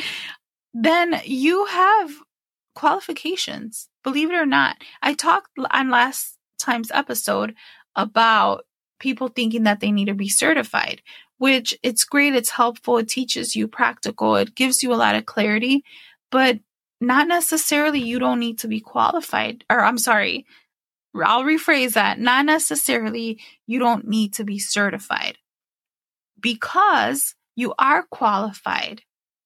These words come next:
Again, your life experiences,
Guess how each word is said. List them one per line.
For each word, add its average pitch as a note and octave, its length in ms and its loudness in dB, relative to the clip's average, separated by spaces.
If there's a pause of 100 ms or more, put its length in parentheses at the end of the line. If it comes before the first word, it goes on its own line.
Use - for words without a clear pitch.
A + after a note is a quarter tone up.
(120)
Again, A#3+ 540 0 (280)
your B3+ 300 2
life D#4 300 0
experiences, A#3+ 1040 -2